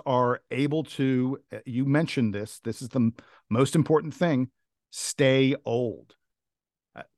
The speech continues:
there's just a hu-, e-, especially with the extra covid year that a lot of guys have. Duke with their freshmen has eighteen and nineteen-year-olds,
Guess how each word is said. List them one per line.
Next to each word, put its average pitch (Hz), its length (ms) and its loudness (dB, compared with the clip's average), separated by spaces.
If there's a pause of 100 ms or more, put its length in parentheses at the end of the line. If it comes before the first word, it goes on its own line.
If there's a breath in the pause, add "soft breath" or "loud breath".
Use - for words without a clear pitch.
(160)
there's 120 180 -6
just 165 240 0
a 160 60 0
hu-, 190 200 -6
e-, 143 220 -8
especially 185 500 2
with 202 120 4
the 180 140 0
extra 180 260 -2
covid 156 380 0
year 117 160 -4
that 104 100 -10
a 110 60 -8
lot 110 160 -6
of 107 80 -8
guys 104 220 -6
have. 90 280 -10 (1300)
Duke 160 300 4
with 175 100 4
their 165 140 6
freshmen 131 640 2
has 117 320 -4
eighteen 151 440 -2
and 135 100 0
nineteen-year-olds, 110 880 -6